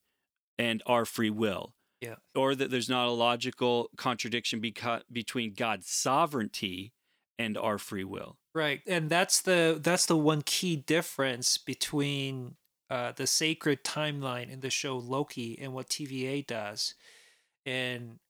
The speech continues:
Speaker 2: uh, God's, the world that God creates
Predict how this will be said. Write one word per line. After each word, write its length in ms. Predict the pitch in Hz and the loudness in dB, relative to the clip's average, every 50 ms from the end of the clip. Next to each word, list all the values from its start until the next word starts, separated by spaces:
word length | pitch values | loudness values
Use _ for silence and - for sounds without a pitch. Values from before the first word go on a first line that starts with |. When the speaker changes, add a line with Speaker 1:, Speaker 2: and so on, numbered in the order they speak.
| _ _ - | _ _ -8
Speaker 2:
uh, 300 | 120 113 107 - 90 - - _ 147 147 _ _ _ _ _ - - | -6 -6 -6 -6 -10 -14 -18 _ -20 -20 _ _ _ _ _ -6 -4
God's, 540 | 143 139 139 139 139 127 - - - - _ _ _ _ _ _ _ _ _ _ _ _ _ _ - | 0 0 2 0 0 0 -2 -2 -2 -4 _ _ _ _ _ _ _ _ _ _ _ _ _ _ -2
the 60 | 151 | -2
world 340 | 131 120 131 139 147 156 147 | -2 0 0 0 0 0 0
that 160 | 151 139 131 | 0 -2 -2
God 240 | - 139 131 135 135 | -2 -2 -2 -2 -4
creates 480 | - - - 147 135 131 127 123 - | -6 -4 -2 0 0 0 0 0 -2